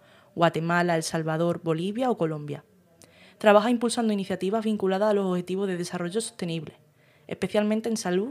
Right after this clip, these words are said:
educación, igualdad de género y fortalecimiento comunitario.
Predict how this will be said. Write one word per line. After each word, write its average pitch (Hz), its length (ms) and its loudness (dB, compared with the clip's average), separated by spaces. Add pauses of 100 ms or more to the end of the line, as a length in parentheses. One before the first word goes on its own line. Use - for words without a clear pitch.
(100)
educación, 185 720 -6
igualdad 185 340 0
de 196 140 -2
género 240 340 -2 (360)
y 196 60 -4
fortalecimiento 185 760 -4
comunitario. 160 640 -4